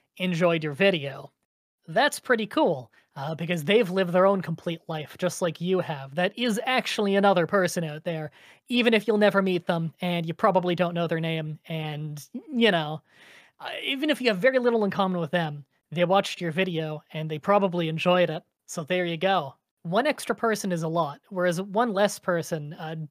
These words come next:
doesn't mean anything, 'cause you don't have money attached to it. One day when you have money attached to it, maybe you can look at it differently and concern yourself a little bit more with the financial side of it. Uh, but never let that take over things. Never let the worrying about the numbers take over what you're doing or your decision making.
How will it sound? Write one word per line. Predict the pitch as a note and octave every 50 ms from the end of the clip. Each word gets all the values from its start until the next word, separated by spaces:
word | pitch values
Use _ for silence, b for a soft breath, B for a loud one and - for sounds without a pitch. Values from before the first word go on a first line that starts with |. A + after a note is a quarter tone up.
| _ _ -
doesn't | G3+ F#3 D#3+ C#3 D#3 - _ -
mean | E3+ F3 F3 F3+ G3
anything, | G#3+ B3 B3+ G#3+ - - C#3+ C3+
'cause | C3+ D3+ C3+ D#3
you | F#3 F#3+
don't | G3 F#3+ E3+
have | F3 E3+ D3
money | F3 G3 G#3+ G#3 E3
attached | D#3 C3+ D3+ C#3+ C3+ - - -
to | - D3 C3
it. | C#3 D3+ - _ B B B B B B B B B _
One | - B3+ C4+ B3 A3
day | A3 G#3
when | G3+ G#3 G3+
you | G3 D#3+
have | G3+ F3+ D#3+
money | F#3 F3+ F3
attached | F3 E3+ - F#3 E3 - - -
to | F3+
it, | F3 F3+
maybe | E3+ F3 E3+ E3+ F3
you | E3+ E3+ D#3+
can | E3 E3 D#3+
look | D#3+ D#3+ -
at | E3
it | D#3+ D#3 C#3+
differently | E3 D#3 - - D#3+ D#3+ F3 E3 D#3+ D#3+
and | D#3+ D#3
concern | - F#3 D#3+ - F#3 F3 E3+
yourself | E3 D#3 - F3 D3 -
a | D#3+
little | F#3 G#3 F#3+
bit | D#3+ D#3 D3
more | D#3 D#3 D#3+
with | D#3+ -
the | -
financial | - - D#3 D#3+ D#3+ D#3+ - D#3+ D3+
side | - - D3+ D3+ D#3+ D3
of | D3
it. | E3 G3 G3 b b b b b b b b b b -
Uh, | - D#3+ D#3+ D#3+ D#3+ D#3+ D#3+ E3 D#3+ D#3+ D#3+
but | D#3 - F3 E3 D#3+ E3 - F3+
never | F3+ F3+ F3+ F#3+ G#3 G#3 G3 A3+ A3
let | G3+ G3+ G#3 G3 - -
that | G3 F#3 F3 E3 -
take | - - F#3 F3 - -
over | F3 E3+ D#3+ C#3+ D#3 D3+
things. | C3 - F3 D#3+ D3+ C#3+ C#3+ D3 - -
Never | F3+ F3 F3 G#3
let | G3 F3+ -
the | F#3
worrying | F3 D#3+ E3+ E3+ F3 F3 F3 E3+ E3+
about | E3+ E3 E3 D#3 -
the | D#3+
numbers | E3 E3 E3 E3 E3 D#3+ D3+ D3+ D3 C#3 C#3 - -
take | - - E3 D#3+ D3+ -
over | E3 D#3+ D3+ D3+ D3+
what | D3+ D#3 D#3+
you're | F#3 D#3+ D3+
doing | C#3+ C3 E3 D#3+ D#3+ D#3+ D#3 D3+
or | D3+ C#3+
your | D3 D3+ C#3+
decision | C3+ D#3+ C#3+ - - F3 D#3 - E3 D3+ D3+
making. | D3 D3+ D3 C#3 - D3+ D3 D3+ D3+